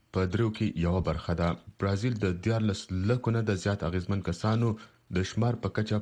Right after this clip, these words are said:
په نړیوال نوملړ کې په دویم نمبر دی او په دریم نمبر روس دی، چرته چې د ناروغانو شمار د شپږو لکو نه سیوا شوی دی. په نړۍ کې د کووډ ناینټین لومړۍ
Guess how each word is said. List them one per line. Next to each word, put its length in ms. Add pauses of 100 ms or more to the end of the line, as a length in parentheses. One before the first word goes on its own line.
په 80 (220)
نړیوال 500 (140)
نوملړ 380
کې 180
په 100
دویم 300
نمبر 340
دی 80 (320)
او 100
په 140
دریم 240
نمبر 320 (220)
روس 220
دی، 60 (140)
چرته 300
چې 200
د 200
ناروغانو 500 (320)
شمار 260 (120)
د 120 (120)
شپږو 360
لکو 280
نه 260
سیوا 340
شوی 240
دی. 80 (560)
په 80 (140)
نړۍ 180
کې 120
د 120
کووډ 220
ناینټین 400
لومړۍ 460